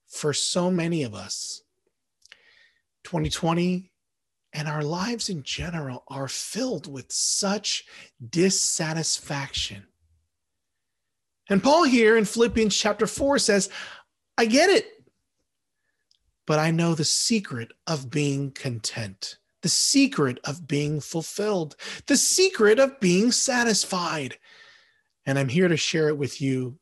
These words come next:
this morning." That's what Paul says. And I, it's not that I know this secret. I simply want to tell you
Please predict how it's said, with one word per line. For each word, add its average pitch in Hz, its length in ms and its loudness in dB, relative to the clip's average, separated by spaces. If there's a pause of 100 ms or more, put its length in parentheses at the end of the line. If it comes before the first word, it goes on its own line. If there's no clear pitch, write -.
this 123 280 -6
morning." 104 340 -12
That's 180 140 -4
what 240 140 2
Paul 226 200 4
says. - 500 -2 (540)
And 160 120 2
I, 175 380 0 (300)
it's - 200 -4
not 185 180 2
that 165 100 4
I 160 180 4
know 208 220 6
this 208 280 4
secret. 214 460 4 (460)
I 180 200 4
simply 190 520 4
want 143 260 2
to 123 60 -4
tell 202 360 2
you 147 640 2